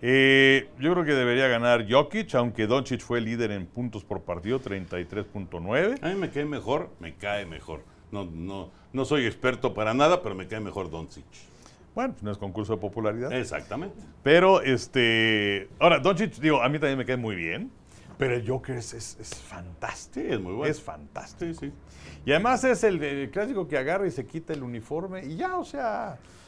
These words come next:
Speaker 1: eh, lo importante para él es su familia y todo. O sea, el básquet, lo qui-, sí, sí, sí lo ama, pero es su chamba.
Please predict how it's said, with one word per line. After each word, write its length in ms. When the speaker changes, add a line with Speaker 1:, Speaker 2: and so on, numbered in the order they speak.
Speaker 1:
eh, 800
lo 80
importante 500
para 200
él 80
es 80
su 100
familia 880
y 80
todo. 180
O 100
sea, 180
el 140
básquet, 440
lo 220
qui-, 220
sí, 220
sí, 180
sí 160
lo 180
ama, 420
pero 160
es 60
su 80
chamba. 360